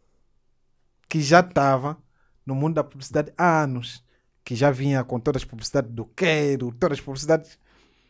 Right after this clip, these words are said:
Ele falou, humildemente, "É pá, mocota, eu também quero oportunidade. Será que um dia não podes me dar essa oportunidade pra ser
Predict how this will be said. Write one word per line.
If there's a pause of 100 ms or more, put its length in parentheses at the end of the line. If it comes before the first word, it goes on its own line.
(320)
Ele
falou,
humildemente, (380)
"É
pá,
mocota, (320)
eu
também
quero
oportunidade. (520)
Será
que
um
dia
não
podes
me
dar
essa
oportunidade
pra
ser